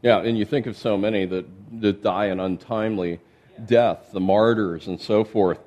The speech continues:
Speaker 1: Christopher Love, thirty-three, off with the head for a false accusation of trying to bring Charles the Second back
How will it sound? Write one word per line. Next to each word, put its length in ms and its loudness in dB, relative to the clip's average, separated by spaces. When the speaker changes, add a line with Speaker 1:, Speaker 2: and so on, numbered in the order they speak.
Speaker 1:
Christopher 440 -2
Love, 360 2
thirty-three, 640 -2
off 240 -2
with 100 -12
the 140 -2
head 420 0
for 140 -6
a 40 -6
false 360 -4
accusation 720 -4
of 120 -10
trying 180 -2
to 40 -2
bring 220 -4
Charles 340 2
the 80 -10
Second 480 -4
back 320 -4